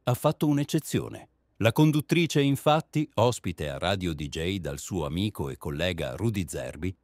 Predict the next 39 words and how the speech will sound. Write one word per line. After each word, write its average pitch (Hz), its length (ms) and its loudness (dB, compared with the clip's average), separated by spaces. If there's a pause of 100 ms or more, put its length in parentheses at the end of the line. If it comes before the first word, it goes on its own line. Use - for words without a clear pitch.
(320)
ha 101 60 4
voluto 165 380 2
raccontare 156 560 2
quello 147 260 0
che 139 160 0
è 135 60 0
successo - 560 -2
tra 98 160 -2
Ida 127 340 0
e 131 80 -2
Mario 80 580 -2
dopo 82 300 -6
la 73 80 -4
fine 95 320 -2
della 71 220 -8
scorsa 131 420 -4
stagione 139 540 -2
del 117 180 -4
Trono 139 320 0
Classico. - 680 -8 (560)
Queste 175 340 4
le 139 140 2
parole 127 480 2
della 104 200 0
conduttrice. 95 800 -6 (360)
Lui 151 300 4
ha 147 60 6
provato 147 640 2
a 127 80 4
riconquistarla 135 880 2
per 110 220 -2
tutta 185 300 0
l'estate, 127 520 0
ma 117 140 0
lei 107 320 0
ha 123 80 2
detto 87 380 -4
di 101 120 -2
no. 80 280 -4